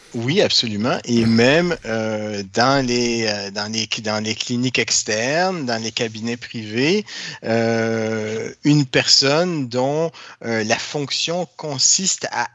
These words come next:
appuyer un professionnel de la santé dans l'exercice de ses fonctions,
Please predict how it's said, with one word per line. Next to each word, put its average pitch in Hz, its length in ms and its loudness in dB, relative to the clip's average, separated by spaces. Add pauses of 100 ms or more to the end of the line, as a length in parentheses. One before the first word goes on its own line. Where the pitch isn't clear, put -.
(100)
appuyer 202 920 -4
un 120 120 -8
professionnel 131 760 -2
de 123 100 -4
la 113 160 -2
santé 127 540 0
dans 123 160 -2
l'exercice 123 680 2
de 110 120 -2
ses 110 180 0
fonctions, 165 680 -2